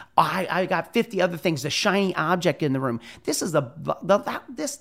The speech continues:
curation shit is getting out of control about people showing their lifestyle, of how easy everything is. Well, can I tell you something? I'd love to go behind the scenes. I would like to be the Wizard of Oz for a day.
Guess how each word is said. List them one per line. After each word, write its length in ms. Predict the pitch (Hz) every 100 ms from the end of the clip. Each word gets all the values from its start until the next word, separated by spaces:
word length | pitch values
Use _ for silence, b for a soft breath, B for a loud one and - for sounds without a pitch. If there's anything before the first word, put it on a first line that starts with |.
| -
curation 580 | - 202 151 151 - 113
shit 220 | 120 -
is 120 | 131
getting 280 | 143 139 127
out 160 | 120 123
of 60 | 127
control 520 | 120 - 131 120 - B -
about 300 | 156 165 -
people 340 | - 180 156
showing 640 | 151 - 160 160 160 151 139
their 180 | 139
lifestyle, 720 | 131 123 131 123 - 120 117
of 100 | 120 B B
how 300 | - 147 147 -
easy 440 | 170 170 139 131
everything 440 | 127 127 123 123 117
is. 280 | 110 107
Well, 120 | 175 180
can 140 | 233
I 100 | 147
tell 180 | - 175
you 120 | 185
something? 320 | 175 180 185 B B
I'd 220 | - 453 269
love 180 | 185 139
to 40 |
go 160 | 143 127
behind 340 | 120 120 117
the 60 | 113
scenes. 340 | - 98 101 -
I 100 | 262
would 200 | 330 185
like 180 | 160 -
to 60 |
be 140 | 131 131
the 140 | 120
Wizard 340 | 117 123 123 117
of 100 | 107
Oz 320 | 120 113 120 117
for 200 | 127 117
a 60 |
day. 300 | 117 117 101